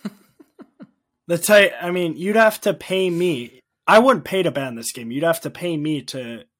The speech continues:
Speaker 2: pick a winner for this game. Titans, or sorry, not to pick a winner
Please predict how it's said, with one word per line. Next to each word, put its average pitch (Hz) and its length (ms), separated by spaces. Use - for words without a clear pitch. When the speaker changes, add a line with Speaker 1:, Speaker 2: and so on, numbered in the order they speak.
Speaker 2:
pick - 220
a - 40
winner 113 420
for - 140
this 113 220
game. - 220
Titans, 202 500
or 190 260
sorry, 143 260
not 165 200
to 165 60
pick 170 280
a 165 40
winner 165 320